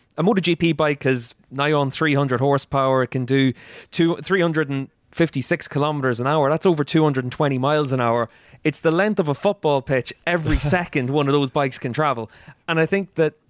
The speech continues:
for the teams, they're very hesitant to give up that top speed to try and generate more performance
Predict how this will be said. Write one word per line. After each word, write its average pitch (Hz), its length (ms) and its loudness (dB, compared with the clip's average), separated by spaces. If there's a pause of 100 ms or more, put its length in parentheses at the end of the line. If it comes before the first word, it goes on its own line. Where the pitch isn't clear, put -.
for 156 160 0
the 143 120 0
teams, 151 640 0 (380)
they're 139 180 2
very 170 480 2
hesitant 147 580 -2
to 139 100 0
give 156 280 -2
up 151 160 -4
that 135 200 -2
top 139 240 -2
speed 123 480 -2 (200)
to - 100 -18
try 131 240 0
and 120 300 -2
generate 135 560 0
more 131 240 0
performance 127 640 -2